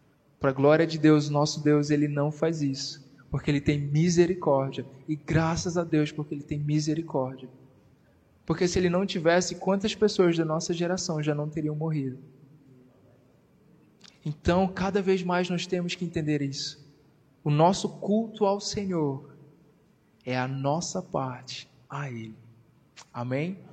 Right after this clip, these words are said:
E assim como eu falo do telemóvel, que é uma coisa que tem tirado muito, assim também é outras coisas. A gente é livre no culto para conversar com o nosso irmão sobre a palavra, mas não para distraí-lo sobre a palavra.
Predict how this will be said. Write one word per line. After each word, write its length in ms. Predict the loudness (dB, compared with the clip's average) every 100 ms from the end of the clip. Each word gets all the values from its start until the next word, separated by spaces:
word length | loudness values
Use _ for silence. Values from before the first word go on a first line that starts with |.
| -20 -20 -20 0
E 80 | 4
assim 200 | 4 0
como 160 | -2 -2
eu 60 |
falo 260 | 2 2 4
do 160 | 2
telemóvel, 500 | 0 0 2 4 2
que 100 | 2
é 40 | 0
uma 100 | 2
coisa 240 | 0 -2
que 120 | -4
tem 160 | -10 -10
tirado 420 | -6 -4 -4 -4
muito, 340 | -6 -6 -6 -8
assim 240 | -12 -10
também 320 | -6 -4 -2 0
é 60 |
outras 320 | -2 -4 -8
coisas. 640 | -6 -6 -4 -6 -10 -16 -20 _ -20 -2
A 60 | 0
gente 300 | 2 2 2
é 40 |
livre 520 | 4 2 2 2 0
no 160 | 0 -2
culto 580 | -2 -2 -2 -4 -6 -10 -14 -6
para 140 | -4
conversar 720 | -4 -4 0 2 0 2 0 0
com 80 |
o 40 | -4
nosso 220 | -4 -4
irmão 240 | -4 -4
sobre 240 | -4 -2 -2
a 40 |
palavra, 500 | -2 -2 0 0 -2 -8 -2
mas 180 | 2 4
não 140 | 4 2
para 200 | 2 0
distraí-lo 720 | -2 -6 -4 -2 -2 -4 -4
sobre 320 | -4 -2 -2
a 40 |
palavra. 460 | -4 -8 -12 -20